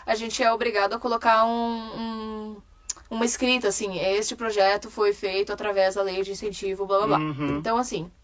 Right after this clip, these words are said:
Speaker 1: pra vocês ficarem de olho, pra vocês se informarem,
Speaker 2: E
Speaker 1: tá?
Speaker 2: também prestem atenção quando vocês forem em peças ou qualquer tipo de apresentação, quando tem aqueles vídeos tipo,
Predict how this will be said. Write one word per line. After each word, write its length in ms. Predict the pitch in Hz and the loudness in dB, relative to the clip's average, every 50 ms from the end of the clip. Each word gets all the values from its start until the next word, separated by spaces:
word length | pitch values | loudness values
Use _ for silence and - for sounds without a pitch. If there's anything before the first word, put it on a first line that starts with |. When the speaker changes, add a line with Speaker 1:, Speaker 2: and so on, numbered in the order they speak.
| _ - | _ -4
Speaker 1:
pra 100 | - 233 240 | 0 0 0
vocês 220 | 277 269 277 254 | 0 0 -4 -6
ficarem 320 | - 277 - 254 233 233 247 | -6 -4 -2 0 0 0 2
de 120 | 240 254 | 2 2
olho, 420 | 233 208 208 214 220 226 233 233 233 - - - - | 4 4 4 2 2 2 0 -2 -2 -6 -10 -12 -4
pra 140 | - - - | 0 2 2
vocês 240 | 202 202 - 208 208 | 2 0 -4 -6 -8
se 60 | 214 | -10
informarem, 1040 | 202 - 190 190 - 196 196 214 240 247 247 247 247 254 262 254 262 262 254 277 285 - - | -8 -8 -8 -6 0 6 8 10 10 10 10 8 8 6 6 4 0 0 -4 -6 -8 -8 -2
Speaker 2:
E 20 | |
Speaker 1:
tá? 80 | - 226 | 0 2
Speaker 2:
também 220 | 220 233 247 247 254 | 2 2 2 0 0
prestem 380 | 247 226 233 240 254 - 285 | 2 2 2 0 0 0 0
atenção 600 | 277 254 269 240 220 - - - 190 170 175 196 214 | -2 0 0 -2 -2 -2 -2 0 0 2 2 0 0
quando 180 | 214 196 180 | -2 -2 -2
vocês 260 | 170 - 175 165 156 - | -2 -2 -4 -4 -4 -4
forem 460 | - 160 151 143 143 139 135 131 127 | -2 0 0 2 0 0 -2 -4 -6
em 240 | 123 - 131 131 127 | -6 -4 -6 -6 -6
peças 720 | - - 135 127 131 139 147 160 - 151 143 120 110 123 | -4 -2 -2 0 0 0 -2 -2 -4 -4 -6 -4 -4 -4
ou 120 | 123 117 | -4 -4
qualquer 380 | 113 123 120 - 131 131 143 147 | -4 -6 -6 -4 -4 -4 -4 -4
tipo 340 | - - 139 - - 143 | -6 -8 -8 -6 -6 -6
de 680 | 127 117 117 120 117 113 117 113 113 110 110 110 110 110 113 | -6 -4 -2 -2 0 0 0 0 0 0 0 0 0 0 -2
apresentação, 920 | 113 - 123 120 120 117 - 127 127 123 - - 143 131 135 151 175 175 - - - - - | -4 -6 -6 -8 -6 -6 -4 -4 -4 -4 -2 0 0 2 2 0 -2 -4 -8 -14 -20 -14 -8
quando 200 | - 156 151 156 | -4 -4 -4 -4
tem 280 | - 175 165 160 160 160 | -2 0 0 2 2 0
aqueles 320 | 160 - 180 165 170 147 | 0 -2 -2 -2 -2 -2
vídeos 440 | 147 156 160 165 160 147 156 151 - - | -2 -2 -2 -2 -2 -2 -4 -4 -4 -4
tipo, 520 | 165 143 139 - 147 143 135 131 127 | -4 -4 -2 0 0 0 0 0 -2